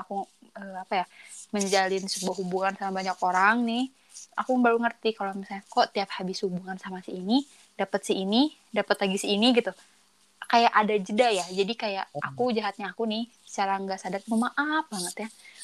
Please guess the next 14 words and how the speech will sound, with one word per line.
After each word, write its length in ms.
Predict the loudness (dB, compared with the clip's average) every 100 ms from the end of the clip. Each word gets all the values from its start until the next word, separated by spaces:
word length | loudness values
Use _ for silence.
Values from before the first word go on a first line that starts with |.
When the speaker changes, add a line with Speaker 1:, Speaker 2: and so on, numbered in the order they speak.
| -4
Speaker 1:
Jahatnya 360 | 2 2 2 -4
Speaker 2:
Oh. 40 | -2
Speaker 1:
aku, 100 | 2
aku 180 | 4 2 -2
bisa 400 | -4 -6 -8 -8 _ _ _ _ _ _ _ -18 -4 0
terlihat 600 | 2 2 0 2 2 2 -6
seperti 600 | -12 -4 -4 -2 -6 -6 _ _ _
menyukai 580 | -2 0 0 0 0 0 _ -2
orang 240 | 0 2
itu, 240 | -2 -4 -6 -8 0
padahal 540 | 2 4 4 4 2 -6
nggak 240 | -4 -4
sama 240 | -2 -6 -8
sekali. 320 | -10 -10